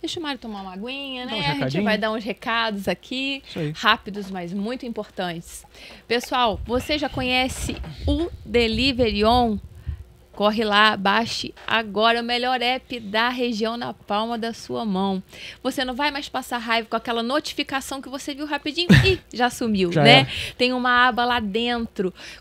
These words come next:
Speaker 1: com todas as promoções, você vai acompanhar tudo de todos os estabelecimentos. Tá pensando que é só lanche, né? Não. Vários estabelecimentos. Baixe agora Delivery On.
Speaker 2: Isso aí. Gente, falar com vocês do Bom de Massa.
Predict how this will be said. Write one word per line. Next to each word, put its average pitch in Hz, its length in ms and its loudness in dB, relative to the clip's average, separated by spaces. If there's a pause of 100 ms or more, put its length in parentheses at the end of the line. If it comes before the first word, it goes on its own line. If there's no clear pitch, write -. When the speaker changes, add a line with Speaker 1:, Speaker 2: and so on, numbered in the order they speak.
Speaker 1:
com 220 200 2
todas 247 460 2
as 226 120 -2
promoções, 208 680 -2
você 208 260 -4
vai 214 140 0
acompanhar 214 560 -2
tudo 240 260 -6
de 240 140 -8
todos 240 640 0
os 226 160 -6
estabelecimentos. 233 1120 -4
Tá 208 100 0
pensando 220 360 -2
que 226 100 -2
é - 20 2
só 214 200 0
lanche, 226 360 2
né? 220 120 0
Não. 185 240 -2 (400)
Vários 247 720 2
estabelecimentos. 240 1300 -2
Baixe 226 460 -4 (120)
agora 208 540 -4
Delivery 208 640 -2
On. 147 140 -10 (200)
Speaker 2:
Isso - 160 -8
aí. 113 160 0 (600)
Gente, 190 220 0
falar 180 160 2
com 185 100 -8
vocês 165 260 -2
do 156 120 -2
Bom 143 260 2
de 180 100 -2
Massa. 143 480 2